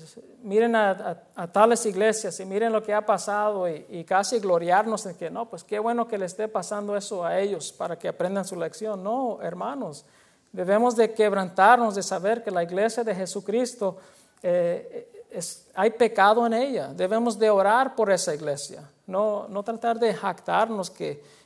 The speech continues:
que, que de una manera nosotros somos mejores. No, debemos estar quebrantados por ella. Que el nombre de,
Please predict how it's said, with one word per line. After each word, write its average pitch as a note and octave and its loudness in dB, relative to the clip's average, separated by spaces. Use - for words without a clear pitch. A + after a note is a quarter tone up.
que, D3+ -12
que D3 -6
de F3 -8
una G3+ -2
manera G3 0
nosotros G3+ -4
somos G#3 -2
mejores. F#3+ -6
No, A#3 -8
debemos G3 -4
estar E3 -6
quebrantados F#3 -2
por D#3+ -4
ella. C3 -10
Que E3 -4
el D#3+ -8
nombre G#3 0
de, F#3+ 0